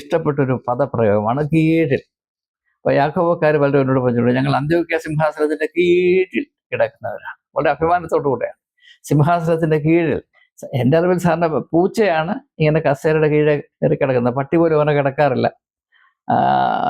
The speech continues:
പിന്നെ അത്ര വലിയ കസേരയാണെങ്കിൽ ചിലപ്പോൾ പട്ടിയും കയറി കിടന്നെന്നിരിക്കും. അപ്പൊ അന്ത്യോക്യ സിംഹാസനത്തിൻ്റെ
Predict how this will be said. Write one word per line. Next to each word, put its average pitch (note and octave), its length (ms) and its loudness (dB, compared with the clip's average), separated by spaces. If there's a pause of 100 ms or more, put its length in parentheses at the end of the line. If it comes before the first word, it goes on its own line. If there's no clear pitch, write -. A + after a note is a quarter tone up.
(260)
പിന്നെ A2+ 280 -4
അത്ര - 180 -6 (120)
വലിയ E3+ 220 0 (140)
കസേരയാണെങ്കിൽ D#3+ 640 0
ചിലപ്പോൾ D3+ 340 0
പട്ടിയും C#3+ 300 0
കയറി C3 220 0
കിടന്നെന്നിരിക്കും. C#3 640 -2 (580)
അപ്പൊ D#3+ 200 -2
അന്ത്യോക്യ G#3 480 0
സിംഹാസനത്തിൻ്റെ D#3 540 2